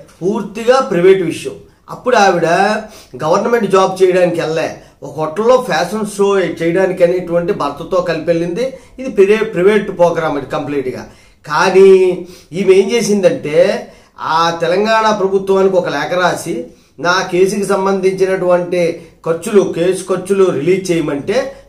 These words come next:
ప్రభుత్వం కూడా పదిహేను లక్షలు రిలీజ్ చేసేసింది. రిలీజ్ చేస్తే ఆ పదిహేను లక్షలు ఖర్చు పెట్టి ప్రభు-, పరువు నష్టం దావా ఈమె వేసేసుకుంది. దాన్ని తప్పట్టిన, తప్పట్టి ఒక విద్యాసాగర్ అన్న అతను,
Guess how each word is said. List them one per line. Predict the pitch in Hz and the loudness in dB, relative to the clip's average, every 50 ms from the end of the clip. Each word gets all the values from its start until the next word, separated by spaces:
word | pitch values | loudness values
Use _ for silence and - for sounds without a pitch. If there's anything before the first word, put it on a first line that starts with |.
| _ | _
ప్రభుత్వం | 151 156 208 240 196 - 254 247 214 | -8 -6 -6 -4 0 0 0 0 2
కూడా | 214 220 226 226 | 2 2 2 2
పదిహేను | 214 208 196 202 196 196 196 190 | 2 2 4 6 6 6 4 2
లక్షలు | 185 185 - 190 185 170 | 0 -2 -4 -4 -4 -2
రిలీజ్ | 165 165 160 156 151 - 143 | -2 -4 -4 -6 -6 -4 -6
చేసేసింది. | 135 127 - 107 107 - 104 92 - - - - - - - - - | -6 -6 -8 -12 -14 -14 -16 -16 -16 -20 -20 -20 -20 -20 -20 -14 -6
రిలీజ్ | 139 180 226 254 262 - - 233 | -4 -2 -2 -2 -2 -4 -4 -4
చేస్తే | 226 208 220 233 247 | -2 -2 0 0 0
ఆ | - - 240 220 | 2 2 0 0
పదిహేను | 208 214 226 214 214 214 220 | 0 0 0 2 2 2 2
లక్షలు | 214 202 196 - 208 196 | 0 -2 -2 -2 -6 -4
ఖర్చు | - 185 175 - 160 | -2 -2 -2 -2 0
పెట్టి | 170 196 185 - 247 | -2 -2 -2 -2 -4
ప్రభు-, | 247 220 208 185 180 190 190 - - - - - _ - | -2 0 0 0 2 0 -2 -2 -8 -14 -20 -10 _ -4
పరువు | 185 185 196 | -2 2 2
నష్టం | 190 180 170 - 180 175 170 | 2 2 2 -2 -4 0 2
దావా | 175 175 175 185 226 | 4 4 4 4 4
ఈమె | 247 226 208 190 190 196 | 4 4 4 4 4 4
వేసేసుకుంది. | 190 170 156 135 135 139 123 - - 120 104 104 104 104 - _ _ _ _ _ _ 123 | 4 2 0 -2 -6 -8 -8 -8 -12 -14 -14 -14 -14 -18 -20 _ _ _ _ _ _ -10
దాన్ని | 151 151 170 208 254 262 262 254 | -4 -2 0 0 2 0 0 0
తప్పట్టిన, | - 208 196 202 - - 220 196 - 196 190 202 202 196 175 | 0 0 -2 0 -2 -4 -4 -2 0 0 2 2 2 2 0
తప్పట్టి | 180 - 180 180 180 180 - 214 208 - 202 214 | 0 0 -2 -2 -2 -2 -2 -4 -2 0 0 0
ఒక | 214 208 202 196 - 175 165 165 160 151 - - - - - | 2 2 0 0 0 0 0 0 0 -2 -6 -10 -16 -18 -16
విద్యాసాగర్ | 131 127 123 160 196 202 208 208 202 202 196 202 196 208 208 | -16 -4 0 4 6 6 6 4 2 2 2 2 2 2 2
అన్న | 208 202 202 | 2 2 2
అతను, | 202 190 - - 202 214 233 262 254 | 2 0 0 -2 -2 0 0 0 0